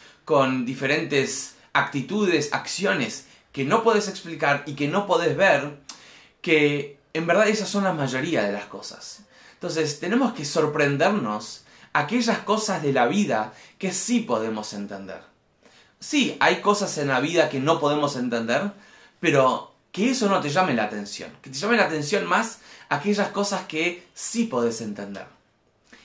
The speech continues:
Y para terminar con una breve historia, y seguiremos mañana hablando del tema. La historia es la siguiente. Había un hombre que decidió escribir un Sefer Torah en honor a su padre. La costumbre es hacer un acto de bien,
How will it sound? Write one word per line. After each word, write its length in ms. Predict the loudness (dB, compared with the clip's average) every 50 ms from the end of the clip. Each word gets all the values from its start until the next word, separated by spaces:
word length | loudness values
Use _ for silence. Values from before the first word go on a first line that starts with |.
| -16 _
Y 60 | -2
para 220 | 0 2 2 4 2
terminar 400 | 2 0 0 0 0 -2 -2 -2
con 120 | -2 -2
una 140 | 0 0 2
breve 220 | 2 2 2 0
historia, 580 | 0 -4 -4 -2 -2 -2 0 -2 -4 -4 -6 -10 -16 _ _ _ _ _ _ _ _ _ _ _ -20 -20 -20 -20 -20 -16 -12
y 80 | -10 -6
seguiremos 420 | -2 0 0 2 2 0 0 0
mañana 320 | 0 0 0 0 0 0 0
hablando 300 | 0 0 0 0 0 -2
del 180 | -4 -6 -6
tema. 280 | -8 -10 -10 -12 -16 -20 _ _ _ _ -20 -20 _
La 80 | -12 -12
historia 260 | -2 0 2 2 4
es 60 | 2
la 80 | 0 -2
siguiente. 440 | -4 -6 -6 -8 -8 -10 -14 -18 -20 -20 -20 _ _ _ -20 -20 -20 -14 -8
Había 180 | -4 0 2 4
un 80 | 4 4
hombre 460 | 4 4 4 0 -2 -4 -6 -10 -6
que 140 | -4 -2 -2
decidió 760 | -2 -2 -4 -6 -6 -4 -2 0 2 2 2 2 0 -2 -6
escribir 500 | -10 -10 -8 -6 -4 -2 0 0 0 0
un 120 | -2 -2 -2
Sefer 400 | -4 -4 -4 -2 -2 -4 -4 -4
Torah 440 | -6 -2 -2 -2 -2 -2 -6 -12 _ _ _ _ -20 -20 -20 -20 _ _ _ -12 _
en 180 | -4 -2 0 2
honor 520 | 2 2 4 4 4 4 4 2 -2 -10 -16 _ _ _
a 320 | -4 -2 0 0 0 -2 -2
su 240 | -6 -8 -8 -2
padre. 420 | -2 -2 0 0 -4 -8 -12 -14 -18 -20 _ _ -20 -20 -16 _
La 100 | -10 -10
costumbre 580 | -10 -8 -6 -4 -4 0 4 4 4 4 4 2
es 220 | 0 -4 -6 -8
hacer 300 | -8 -8 0 2 2 2
un 140 | 2 2 0
acto 280 | 0 -2 -2 -2 -2 0
de 160 | 0 0 0
bien, 420 | 0 2 2 0 0 -2 -6 -12